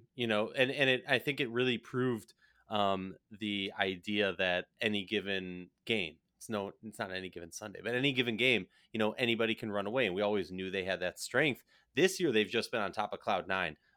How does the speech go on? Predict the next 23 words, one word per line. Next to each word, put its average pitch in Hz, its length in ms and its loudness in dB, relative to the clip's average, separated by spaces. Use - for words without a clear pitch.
um, 95 240 0
really 139 280 6
running 95 380 0
it. 135 180 0
Are 120 140 8
we 123 100 4
gonna 120 180 2
see 131 200 0
a 107 80 4
repeat 120 500 -2
for 101 80 -8
the 90 60 -2
Chicago 82 380 -6
Sky, 95 440 -4
or 127 140 4
are 139 60 4
we 127 120 2
going 113 300 0
to 98 120 -4
see 107 380 -2
a 113 60 2
different 131 460 0
team, 90 380 -4